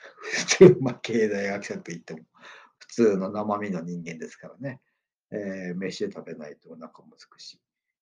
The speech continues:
えー、元気も出ないし、病気にもなるかもしれませんからね。やっぱり。で、それを、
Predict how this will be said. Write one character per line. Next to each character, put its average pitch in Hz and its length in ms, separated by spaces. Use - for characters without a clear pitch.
え 73 140
ー、 - 20
元 87 160
気 - 120
も - 120
出 - 140
な - 120
い - 60
し、 - 220
病 87 200
気 95 140
に 90 80
も 87 100
な 82 140
る 78 80
か 78 120
も - 100
し - 140
れ - 60
ま - 140
せ - 80
ん - 20
か - 180
ら 110 80
ね。 110 220
や - 100
っ - 60
ぱ - 100
り。 - 80
で、 92 160
そ 101 140
れ 95 160
を、 90 260